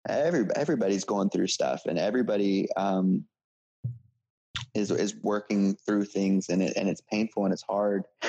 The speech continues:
But I think knowing that other people are going through it too, one, lets you know that, you know, you're gonna make it through on the other side, and two, lets you know that you're not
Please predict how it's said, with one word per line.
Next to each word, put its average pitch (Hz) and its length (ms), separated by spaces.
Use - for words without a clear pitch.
But 113 100
I 113 40
think 113 320
knowing 107 420
that 92 140
other 98 200
people 98 280
are 95 140
going 95 240
through 95 160
it - 60
too, 104 420
one, 113 460
lets 95 220
you 95 60
know 95 200
that, 92 300
you 95 80
know, 95 140
you're 98 220
gonna 98 140
make 95 200
it - 80
through 92 180
on 90 80
the 87 80
other 85 120
side, 95 380
and 92 180
two, 101 360
lets 117 140
you 139 60
know 139 120
that 120 100
you're 120 140
not 131 260